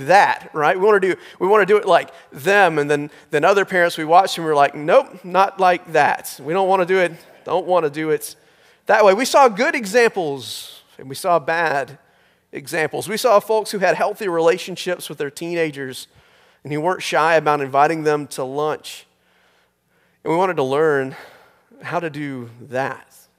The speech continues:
We wanted to know how parents raised up their children. And most of the time when you sort of ask any parent, "So how did you do it?" they'll shrug and say, "I don't know, we just loved our kids.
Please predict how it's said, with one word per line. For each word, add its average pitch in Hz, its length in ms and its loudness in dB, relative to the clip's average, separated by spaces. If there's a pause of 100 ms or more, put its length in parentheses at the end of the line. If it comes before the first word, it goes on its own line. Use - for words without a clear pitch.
(140)
We 160 60 -10
wanted 175 140 -6
to 143 100 -10
know 143 160 -4
how 135 380 -6 (560)
parents 151 360 -6
raised 143 400 -8
up 135 360 -8 (260)
their - 140 -12
children. - 520 -14 (1200)
And 151 140 -4
most 214 200 -2
of - 40 -10
the 165 80 -8
time 165 320 -2
when 147 100 -4
you 147 60 -10
sort 170 220 -6
of 131 60 -8
ask 156 300 2 (240)
any 208 220 -2
parent, 135 340 -4
"So 170 140 -2
how 208 100 4
did 220 200 0
you 190 100 -6
do 180 320 -4
it?" 135 180 -2
they'll 180 140 4
shrug 185 580 2 (300)
and 147 120 -4
say, 147 200 0
"I 113 140 -4
don't 190 240 -2
know, - 160 -16
we 180 120 -12
just - 240 -16 (440)
loved 151 240 -6
our 147 100 -8
kids. - 680 -14